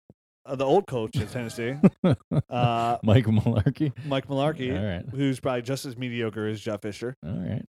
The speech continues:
Speaker 2: I'll
Speaker 1: Uh,
Speaker 2: take that. Yes, probably.
Speaker 1: <laughs> He was spied in Tennessee. Uh, no contract signed, but he was spotted there. Now, no reason to get excited.
Speaker 2: No, not, not at all. Um,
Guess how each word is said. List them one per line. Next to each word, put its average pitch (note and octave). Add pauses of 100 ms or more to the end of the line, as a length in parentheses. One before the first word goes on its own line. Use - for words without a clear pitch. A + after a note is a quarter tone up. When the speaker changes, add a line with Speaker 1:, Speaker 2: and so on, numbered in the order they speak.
Speaker 2:
I'll -
Speaker 1:
Uh, G2+
Speaker 2:
take G2+
that. A2
Yes, - (100)
probably. E2 (640)
Speaker 1:
<laughs> A#3+
He G#3
was F#3
spied F#3
in E3
Tennessee. F3
Uh, B2
no D3
contract C#3
signed, B2+
but A#2
he A2+
was C#3+
spotted G2
there. G2 (600)
Now, A2+ (100)
no C3+
reason D3+
to D3
get D#3
excited. A#2 (560)
Speaker 2:
No, E2+
not, F2
not D#2+
at D2+
all. D2 (320)
Um, D#2+